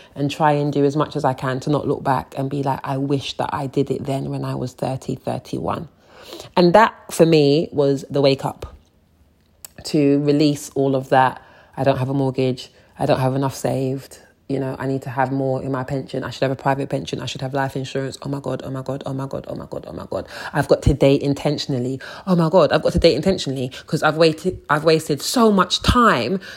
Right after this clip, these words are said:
with these men in my twenties that now I need to, you know, have a checklist and I've got to really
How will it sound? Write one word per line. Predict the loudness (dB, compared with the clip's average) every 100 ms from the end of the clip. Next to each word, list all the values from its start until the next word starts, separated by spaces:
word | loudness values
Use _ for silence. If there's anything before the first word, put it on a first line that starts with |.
| 0
with | 6 6
these | 6 4 4
men | 4 6 4 2
in | 0 0
my | 0
twenties | 0 0 0 -2 -4 -4 -8 -10 -2
that | 0
now | 4 4 6 4
I | 2 0
need | 0 0 -2
to, | -4 -2 0 0 -2 -8 -20 _ _ 0
you | 2
know, | 2
have | 0 2 2
a |
checklist | 2 0 -2 -2 -2 -4
and | -6 -6
I've | -2
got | -4 -4
to | -4
really | 2 4 4 2 0